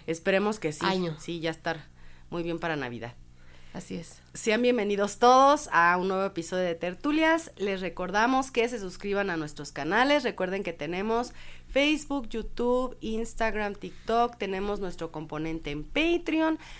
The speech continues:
Speaker 1: Recuerden que hay que suscribirse, ponerle manita arriba. Nada les cuesta a ustedes y a nosotros nos apoyan muchísimo en este preciosísimo proyecto.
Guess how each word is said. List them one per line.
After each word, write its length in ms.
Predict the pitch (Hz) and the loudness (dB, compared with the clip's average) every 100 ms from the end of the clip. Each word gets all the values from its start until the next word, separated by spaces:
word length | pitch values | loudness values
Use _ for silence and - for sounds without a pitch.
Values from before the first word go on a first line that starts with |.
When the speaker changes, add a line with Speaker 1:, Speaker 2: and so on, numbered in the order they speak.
| - | -8
Speaker 1:
Recuerden 540 | - 214 247 233 247 254 | -6 0 0 2 0 2
que 100 | 233 | 2
hay 120 | 233 | 2
que 120 | 254 | -2
suscribirse, 840 | 247 240 - 185 196 247 254 - 240 | -4 -4 -4 -2 0 0 2 2 2
ponerle 520 | 196 190 180 139 165 | 2 -2 -2 -4 -4
manita 420 | 180 160 156 156 | -2 -4 -4 -4
arriba. 580 | 156 214 269 269 233 220 | -2 0 0 4 4 4
Nada 320 | 220 190 180 | 4 0 0
les 180 | 170 160 | -2 -4
cuesta 260 | - 165 175 | -6 -6 -6
a 20 | |
ustedes 460 | 170 - 277 294 285 | 0 4 8 6 4
y 40 | |
a 60 | 202 | 0
nosotros 400 | 180 196 - 208 | -2 -4 -4 -4
nos 140 | 190 | -4
apoyan 400 | 165 - 170 180 185 | -6 -6 -4 -2 -2
muchísimo 840 | 170 165 156 - 208 240 247 - | -4 -6 -8 -8 -4 -2 0 0
en 180 | - 170 | -2 -6
este 280 | 165 - 185 | -6 -6 -8
preciosísimo 580 | - 160 143 147 - 185 | -8 -10 -10 -10 -6 -2
proyecto. 280 | 214 220 | -2 -2